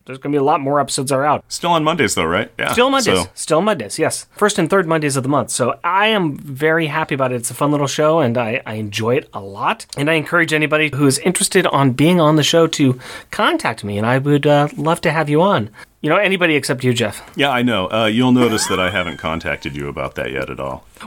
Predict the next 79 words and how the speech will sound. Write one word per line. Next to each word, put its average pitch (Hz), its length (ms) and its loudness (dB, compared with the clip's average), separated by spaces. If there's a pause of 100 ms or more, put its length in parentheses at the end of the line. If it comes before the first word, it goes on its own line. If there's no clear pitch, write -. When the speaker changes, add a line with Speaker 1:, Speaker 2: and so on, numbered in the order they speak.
Speaker 1:
Well, 214 160 4
here's 170 200 2
the 151 100 -2
thing. 131 240 2
I 131 160 0
think 151 200 -2
that 131 240 2 (100)
you 135 80 2
already 135 200 4
have 127 180 0
a - 20 0
list 117 240 0
of 113 60 8
movies 113 240 6
I 107 40 4
want 113 260 2
you 117 40 2
to 107 60 4
watch 110 320 2
that - 200 -6
you 101 160 4
can't 104 300 2
get 110 100 2
around 104 180 2
to 104 100 -2
watching 101 320 0
anyways. - 360 -2 (400)
<laughs> - 440 -8
Speaker 2:
I 330 160 4
have 233 160 4
a - 20 2
list 185 240 2
of 165 80 0
movies 135 300 2
that 123 100 2
I 117 60 2
want 113 160 0
to - 20 0
get 104 140 0
around 101 180 0
to 92 80 -2
watching 90 420 -2
that's 87 200 -2
impossible. 160 640 0
I 104 60 0
have 120 120 0
a 107 180 2 (400)
daughter 139 400 4
that's 139 220 0
like, 117 300 0
you 113 100 0
know, 98 140 2
it's 95 120 0
like 113 140 0
I 113 60 -4
can't 120 240 0
expose 113 340 0
her 107 60 0
to 95 60 -2
the 90 100 -2
fun 127 260 0
stuff 92 240 -2
I 104 80 2
want 117 200 2
to 80 40 0
see 76 240 0
because 85 260 0
she's, 87 220 -2
like, 80 180 -2
too 104 160 -2
young 87 320 2
and 76 80 -2
I 80 60 0
don't 78 120 0
want 78 120 -2
to 71 60 -4
destroy 90 420 0
her 78 140 -6
mind 78 480 -2